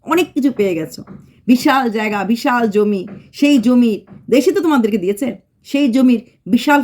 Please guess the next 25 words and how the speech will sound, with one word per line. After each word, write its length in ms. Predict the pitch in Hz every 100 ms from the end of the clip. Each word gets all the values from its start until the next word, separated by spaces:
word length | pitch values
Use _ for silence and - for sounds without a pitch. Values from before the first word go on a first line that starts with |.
| -
ফসল, 360 | 220 - 190 - - _
তাই 180 | 311 330
বোধহয় 240 | 302 294
মনের 340 | 233 240 277 254
কোণে 240 | 240 214
সেই 140 | 208 208
শ্রদ্ধাটা, 580 | - 208 226 233 196 - -
সেই 80 | 190
ভালোবাসাটা 480 | 180 202 214 233 160
আসে 180 | 151 143
না। 180 | 139 - - -
বাপ 420 | 156 147 - 370 381 -
হয়ে 160 | 294 269
যদি 140 | 247
ভালোবাসা 520 | 214 214 247 233 220
না 340 | 180 247 285 254
আসে, 280 | 202 -
তাহলে 380 | 151 - _ 151 -
ছেলের 300 | - 285 277
কাছ 180 | 240 -
থেকে 260 | 226 220 202 - -
আশা 220 | 202 254
করাটাই 280 | 233 240 254
তো 140 | 262
অন্যায়। 400 | - 190 160 -